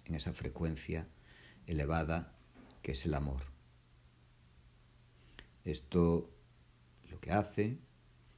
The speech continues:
es no solo equilibrarte a ti y aumentar tu frecuencia en todas estas, eh,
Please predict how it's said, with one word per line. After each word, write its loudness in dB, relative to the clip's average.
es 0
no 6
solo 4
equilibrarte -2
a -14
ti 0
y 2
aumentar 0
tu -6
frecuencia 2
en -8
todas -4
estas, -6
eh, -10